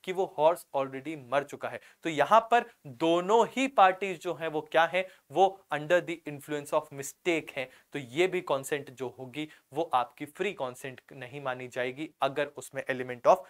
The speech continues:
mistake है। ठीक है, I hope यहां पे सारी चीजें क्लियर हैं। Can you find Miss Madhuri? That is coercion, undue influence। एफ से, एफ से आएगा फ्रॉड,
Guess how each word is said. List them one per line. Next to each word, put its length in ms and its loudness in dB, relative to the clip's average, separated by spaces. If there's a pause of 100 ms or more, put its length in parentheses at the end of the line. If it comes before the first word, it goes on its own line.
(240)
mistake 540 -8
है। 200 -16 (540)
ठीक 200 -12
है, 60 -14 (360)
I 160 0 (100)
hope 180 0
यहां 180 -4
पे 120 -8
सारी 260 -2
चीजें 300 -12
क्लियर 260 -4
हैं। 140 -8 (420)
Can 220 4 (260)
you 180 0 (240)
find 280 0 (140)
Miss 340 -6
Madhuri? 320 -4 (280)
That 140 0
is 40 -10 (220)
coercion, 500 2 (360)
undue 340 -6 (100)
influence। 480 -4 (280)
एफ 140 4
से, 320 -8
एफ 360 0
से 140 0
आएगा 240 2
फ्रॉड, 500 6